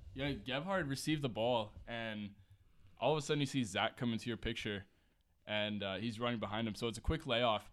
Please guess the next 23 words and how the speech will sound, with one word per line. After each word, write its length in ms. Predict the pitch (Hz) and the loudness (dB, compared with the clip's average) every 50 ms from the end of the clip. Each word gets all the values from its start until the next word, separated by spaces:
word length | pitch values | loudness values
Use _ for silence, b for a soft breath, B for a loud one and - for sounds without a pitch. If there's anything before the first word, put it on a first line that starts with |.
| b b b b b - 113 | b b b b b -10 -2
Gebhard 320 | 113 123 139 160 170 151 | 0 2 4 4 4 4
did 140 | 139 143 127 | 4 2 2
a 20 | |
really 400 | 113 104 110 123 131 131 127 131 | 2 0 2 2 4 6 6 4
good, 320 | 123 113 147 123 120 110 95 - - - | 4 4 4 4 4 2 -2 -8 -10 -4
good 140 | 110 127 117 | -2 -2 0
job, 340 | 104 117 113 113 117 110 95 | 2 2 4 4 4 2 2
uh, 140 | 101 101 98 | 2 2 2
holding 300 | 98 113 117 117 117 113 | 2 0 0 0 0 0
his 140 | 110 95 90 | -2 -2 -4
run, 320 | 98 104 110 113 107 101 b b b b b b b - | -4 -2 0 0 -2 -2 b b b b b b b -2
and 280 | 107 110 113 113 101 - - 107 | 0 2 2 2 0 -2 -8 -2
the 140 | 107 120 120 | 2 2 2
defensive 440 | 110 113 - 147 156 147 - 139 131 - - 120 107 110 | 2 2 0 0 0 2 0 -4 -6 -6 -14 -16 -14 -8
duo 320 | 113 123 127 135 131 123 120 | -2 0 2 4 4 4 6
partnership, 580 | - 117 117 117 117 110 - - 113 101 - | 6 6 6 6 4 0 0 0 0 0 0
uh, 280 | - 92 98 95 95 95 | 0 2 2 2 2 0
at 100 | 98 92 | 0 -2
the 100 | 101 107 | -4 -4
center 280 | - - 117 110 110 | -4 -2 -2 -2 0
back 180 | 104 107 98 98 | 2 0 0 -2
just 220 | - 104 - - | -4 -8 -8 -4
wasn't 400 | 107 107 107 101 113 110 104 95 | 0 0 0 0 0 -2 -4 -4